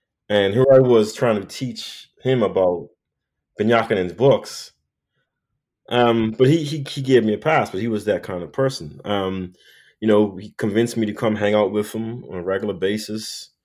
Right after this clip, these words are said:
which I would do. Um, sometimes I would listen to him,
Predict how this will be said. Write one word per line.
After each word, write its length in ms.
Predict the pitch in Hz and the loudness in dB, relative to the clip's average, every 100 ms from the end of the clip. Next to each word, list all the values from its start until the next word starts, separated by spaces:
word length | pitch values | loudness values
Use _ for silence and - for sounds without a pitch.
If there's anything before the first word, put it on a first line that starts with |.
| _ _ _ _ - | _ _ _ _ -14
which 160 | - | 0
I 80 | 98 | 2
would 220 | 101 101 | 2 -2
do. 600 | 98 107 107 107 104 104 - - 95 | 0 2 2 0 -2 -6 -12 -18 -4
Um, 600 | 90 87 87 87 80 - - | -2 -2 -4 -8 -12 -16 -18
sometimes 440 | 98 104 101 98 | -10 -4 -4 -2
I 60 | 98 | -4
would 120 | 98 | -2
listen 340 | 101 107 104 | -6 -4 -8
to 100 | - | -8
him, 520 | 104 101 101 101 104 | -6 -6 -6 -10 -12